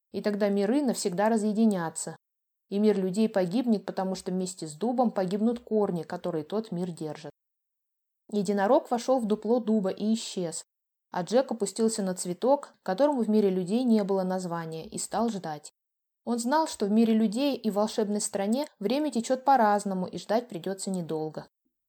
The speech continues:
Так и случилось. Вскоре единорог вернулся. Джек не поверил своим глазам. На его спине сидела девочка. «Теперь ты воруешь детей!»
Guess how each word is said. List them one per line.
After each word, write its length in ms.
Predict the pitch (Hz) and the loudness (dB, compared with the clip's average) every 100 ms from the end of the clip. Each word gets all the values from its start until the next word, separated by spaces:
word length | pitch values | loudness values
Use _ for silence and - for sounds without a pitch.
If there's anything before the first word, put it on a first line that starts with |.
| _ _ _ _ | _ _ _ _
Так 220 | 233 294 | -2 -2
и 20 | 294 | -2
случилось. 680 | 233 226 - 175 160 - _ _ _ _ _ | -2 -2 -2 -6 -6 -10 _ _ _ _ _
Вскоре 420 | - - 320 311 | -10 0 4 4
единорог 560 | 226 226 220 202 269 254 | 4 4 6 6 2 2
вернулся. 680 | 240 202 190 185 - 165 - _ _ - | -2 0 -2 -4 -4 -8 -10 _ _ -14
Джек 360 | 175 226 302 254 | 0 2 2 0
не 80 | |
поверил 380 | 226 185 196 226 | 0 2 2 2
своим 340 | 233 190 180 196 | 0 -2 -2 0
глазам. 540 | 202 196 185 160 151 _ - | 0 0 -2 -6 -10 _ -6
На 100 | 196 | -2
его 200 | 214 208 | 0 0
спине 460 | - 202 220 330 - | -2 -2 -2 -2 -8
сидела 600 | - 208 180 226 247 240 | -10 -6 0 4 4 2
девочка. 920 | 190 240 277 285 208 190 - 156 156 _ _ _ _ _ _ _ | 0 0 2 2 2 -4 -10 -12 -14 _ _ _ _ _ _ _
«Теперь 520 | - 403 415 494 480 480 | -4 -2 4 6 6 8
ты 60 | |
воруешь 560 | 480 508 494 494 480 440 | 10 10 10 10 8 8
детей!» 760 | 494 494 508 494 440 381 - | 4 6 6 8 6 2 -2